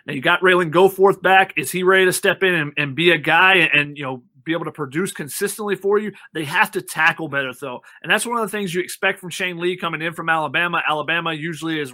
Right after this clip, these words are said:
really good at tackling and really teaches it pretty well. So that's something that you're gonna look for from him. You gotta get those young guys ready. You need Rajon Davis and Julian Simon, I think,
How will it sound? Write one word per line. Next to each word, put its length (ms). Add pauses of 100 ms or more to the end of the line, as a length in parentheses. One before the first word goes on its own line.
really 280
good 120
at 80
tackling 460
and 100
really 180
teaches 340
it 100
pretty 140
well. 340 (200)
So 120
that's 300
something 360
that 60
you're 120
gonna 120
look 220
for 200
from 220
him. 300 (200)
You 80
gotta 140
get 140
those 200
young 200
guys 280
ready. 260
You 160
need 460
Rajon 380
Davis 340
and 80
Julian 220
Simon, 420
I 200
think, 300